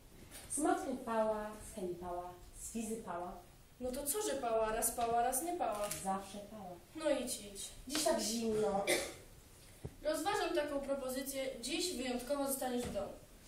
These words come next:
Speaker 2: Na moją odpowiedzialność.
Speaker 1: Dobrze.
Speaker 2: Zrobimy coś wyjątkowego.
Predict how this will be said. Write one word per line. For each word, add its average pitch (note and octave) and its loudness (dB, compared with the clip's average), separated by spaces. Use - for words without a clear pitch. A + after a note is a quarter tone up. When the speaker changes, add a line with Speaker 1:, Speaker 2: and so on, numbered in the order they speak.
Speaker 2:
Na A#3 2
moją D#4+ 6
odpowiedzialność. B3 -4
Speaker 1:
Dobrze. A#3 10
Speaker 2:
Zrobimy - 8
coś C#4 4
wyjątkowego. B3+ -6